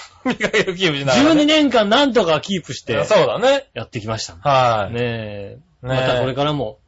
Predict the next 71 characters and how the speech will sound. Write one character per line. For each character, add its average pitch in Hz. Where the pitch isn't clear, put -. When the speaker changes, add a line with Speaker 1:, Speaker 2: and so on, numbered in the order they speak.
Speaker 1:
は 110
い。 143
Speaker 2:
ね 151
え、 -
七 110
百 107
回、 104
八 101
百 135
回。 110
Speaker 1:
頑 156
張 147
っ 120
て 123
い 120
き 123
ま 113
す 113
ん 110
で 123
ね。 -
Speaker 2:
ね 190
え。 104
ま 156
あ、 123
打 160
ち -
切 208
ら 196
れ 190
な 175
い 135
よ 117
う 107
に。 101
Speaker 1:
打 226
ち -
切 285
ら 294
れ 302
な 277
い -
よ 170
う 156
に。 156
Speaker 2:
な 233
ん 233
と 247
か -
ね。 247
Speaker 1:
そ 349
れ 392
は 403
気 349
を 339
つ -
け 311
た 247
方 160
が 131
い -
い -
よ。 101
Speaker 2:
局 294
の 226
方 196
に 185
ね。 240
Speaker 1:
は 147
い。 -
Speaker 2:
う 170